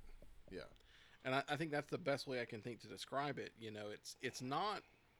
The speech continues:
Speaker 2: a flavor that you detect. It's not like, "Oh, that's definitely maple syrup," or like, "Oh, that's definitely this thing." It's just that overall the mouthfeel is very good.
Speaker 1: Yeah, it cre-, it, it ups the mouthfeel. It takes away some of that wateriness that,
Speaker 2: Mm-hmm.
Speaker 1: um,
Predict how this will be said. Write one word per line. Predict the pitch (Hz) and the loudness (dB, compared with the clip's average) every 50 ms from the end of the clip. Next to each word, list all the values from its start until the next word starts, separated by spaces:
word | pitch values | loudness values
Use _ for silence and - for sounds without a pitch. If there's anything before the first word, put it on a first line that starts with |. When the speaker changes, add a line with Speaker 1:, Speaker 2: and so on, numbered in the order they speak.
| - - - - - - - | -20 -20 -14 -12 -10 -4 -2
Speaker 2:
a | - 120 | -2 -2
flavor | - - - 131 123 127 131 135 127 117 131 120 113 | -2 -4 -4 2 4 4 4 4 4 2 2 2 2
that | 110 107 - - | 2 0 -2 -2
you | 120 113 104 | -4 -4 -6
detect. | - 95 - - - 104 95 - - - | -6 -8 -8 -6 -4 -4 -4 -4 -6 -10
It's | - - - | -12 -8 -4
not | 117 113 101 104 | -4 -4 -2 -4
like, | 101 - - | -6 -4 -2
"Oh, | - 127 127 110 | 0 2 2 2
that's | 104 110 127 - - - - | 2 0 -2 -2 -6 -8 0
definitely | - 117 117 117 - 117 98 90 101 101 | 4 4 4 4 2 -4 -8 -8 -8 -8
maple | 107 110 101 101 - - - | -8 -8 -8 -10 -10 -8 -6
syrup," | - 117 117 104 - - - - | -4 -2 -2 -2 -2 -4 -6 -8
or | 95 90 | -8 -8
like, | - - - - | -8 -10 -10 -8
"Oh, | 123 110 107 | -6 -4 -4
that's | 104 95 - - - | -4 -6 -8 -8 -4
definitely | - 110 113 - - 95 - 95 | -4 -4 -4 -4 -8 -10 -8 -8
this | 104 - - | -6 -6 -8
thing." | - - - - - - - - - - - - - - - - | -8 -10 -14 -14 -16 -18 -20 -20 -20 -20 -20 -20 -20 -12 -2 0
It's | - 123 - | 2 4 4
just | 143 131 - | 2 2 2
that | - 107 - - | 2 0 2 2
overall | - - 151 135 120 117 120 127 123 120 | 2 2 2 2 2 2 4 4 4 4
the | 104 107 101 | 2 -2 -4
mouthfeel | 101 104 101 110 113 117 - - - 113 107 - - - | -4 -2 -2 -2 -2 -4 -6 -10 -12 -10 -10 -10 -10 -10
is | - - | -12 -10
very | - 95 85 - - - | -8 -8 -8 -8 -8 -10
good. | - - - - - - - - - - | -10 -8 -8 -8 -10 -10 -16 -8 2 6
Speaker 1:
Yeah, | 123 117 101 87 - - | 6 8 8 6 6 6
it | 127 120 - | 4 4 6
cre-, | - - 143 | 6 8 8
it, | 131 - 131 127 104 - - | 8 10 8 8 6 6 2
it | 117 113 - | 2 4 6
ups | - 123 143 - - | 6 6 6 6 4
the | - 131 | 4 6
mouthfeel. | 123 120 120 120 117 - - 123 117 117 110 | 8 8 8 8 6 6 6 6 6 6 6
It | - | 4
takes | - - 127 131 - - | 2 2 2 2 4 4
away | 120 104 107 98 | 4 4 4 4
some | - - 101 | 4 2 2
of | 95 92 | 2 2
that | 95 78 71 | 2 2 2
wateriness | 82 87 90 92 95 104 104 104 107 107 107 101 - - - | 4 4 6 6 6 4 4 4 4 2 2 2 0 -2 0
that, | 87 85 85 85 85 - - | 0 0 0 0 -2 -2 -2
Speaker 2:
Mm-hmm. | 80 82 85 80 | 0 2 2 2
Speaker 1:
um, | 78 80 78 78 | 0 -2 -4 -6